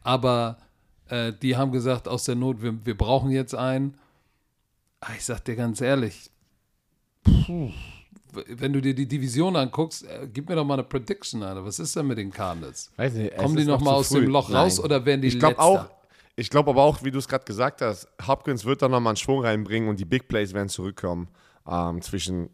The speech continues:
Speaker 2: Hopkins und Kyler Murray. Aber ich weiß nicht, ich, du, ich bin auch bei dir, so, die, die, das ist, ich hätte nicht gedacht, dass die forty-niners irgendwie so den Lead haben. Seattle macht sich besser, als ich gedacht hätte. Und die sind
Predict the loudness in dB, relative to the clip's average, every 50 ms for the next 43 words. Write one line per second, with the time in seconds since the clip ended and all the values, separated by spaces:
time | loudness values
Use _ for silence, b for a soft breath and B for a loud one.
0 | _ _ -6 -4 -2 -2 -2 -2 -2 -2 -2 -2 -4 -6 -10 -12 -8 -6 -4 -4
1 | -4 -2 0 0 0 0 0 -2 -4 b b b b b b b b b b b
2 | -2 0 2 2 2 2 2 0 -2 -4 -4 -2 0 0 0 -2 -4 -6 -6 -6
3 | -8 -8 -8 -6 -6 -6 -8 -10 -14 -18 _ _ _ _ _ _ _ _ _ _
4 | _ _ _ _ _ B B B B B B B B B B B -18 _ _ _
5 | b b b b b b b b _ -20 -18 -16 -16 -16 -12 -12 -12 -10 -8 -4
6 | 0 2 4 4 4 4 4 4 4 4 2 0 0 2 0 -2 -2 -4 -6 -8
7 | -8 -8 -10 -10 -10 -10 -12 -12 -12 -10 -10 -12 -12 -14 -16 -18 -20 _ -16 -12
8 | -8 -6 -6 -4 -4 -6 -6 -6 -2 -2 -2 -2 -2 -4 -6 -6 -6 -2 0 0
9 | 2 2 2 0 0 0 -2 -4 -6 -8 -6 -6 -6 -4 -4 -4 -4 -4 -4 -4
10 | -4 -4 -6 -6 -4 -4 -4 -4 -4 -6 -8 -12 -16 -20 _ -10 -8 -2 2 2
11 | 2 2 0 -4 -2 -2 -2 -2 0 -4 -8 0 2 2 2 2 0 -2 -2 -4
12 | -6 -2 -2 -2 -2 -2 -4 -6 -4 -2 -2 -2 -2 -2 b b b b b b
13 | b b b b b b b b b b _ _ _ -8 -6 -6 -6 -6 -4 -4